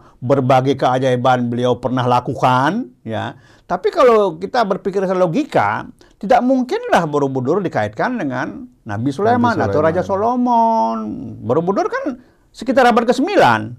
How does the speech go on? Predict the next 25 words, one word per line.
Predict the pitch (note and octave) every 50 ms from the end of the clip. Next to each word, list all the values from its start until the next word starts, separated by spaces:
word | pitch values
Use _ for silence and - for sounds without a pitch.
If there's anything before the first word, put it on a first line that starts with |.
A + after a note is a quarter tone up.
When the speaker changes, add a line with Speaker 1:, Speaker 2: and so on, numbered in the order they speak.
| _ _ _ _ _
Speaker 1:
Ya, | _ B2+ A#2+ C3 E3
abad | G#3 G#3 B3 B3+ A3+ G#3 - -
kesembilan | _ _ G#3+ - A3+ A3+ A#3 A#3 A#3+
itu | C#4 D#4 B3+ B3
sekitar | A#3+ A#3+ A3+
delapan | G#3 G#3 G3 A3 A3
dua | G#3+ A3 A3+
lima. | A#3 C4 C#4 A#3+ G3+ E3+ C#3 A#2+ G#2+ F#2+ - - _ _ _ _ _ _ _
Ya, | _ - A2+ A#2
di | D3 E3
Jawa | D3+ E3+ E3 A3+
Tengah | - - G3 G3+ C4 D4
waktu | C#4+ A3+ E3 E3 F3
itu | E3 C#4+
ada | A#3+ F3 D#3+ D3+ D3
dua | C#3+ C3+ C#3 C#3+ C3+ C3 A#2+
kelompok | - C#3+ E3 G3 A#3+ A3+ G#3 G#3+ E3 D3+
besar, | D3 - - G3 E3+ D3 B2+ B2+ A#2+ A#2+ A#2+ A#2 A#2+ B2+ B2+
ya, | A#2+ G2 F#2+ F#2 G#2
kelompok | G#2+ A#2+ A#2 A#2 A#2 B2 A2 G#2+ -
Salendra | G#2+ - C3 A#2+ A#2 A2 A2 G#2+ C#3 D#3+
dan | D3+ C3 B2+ B2
kelompok, | A#2+ A2+ A2 G#2+ G2+ A#2+ A#2 F#2+
eh, | - F#2 A2+ A2+ A2 G#2+ G#2 F#2+
Sanjaya. | G2 A2+ A2+ A2+ G#2+ G#2+ G#2 A2+ B2+ B2 G#2 F#2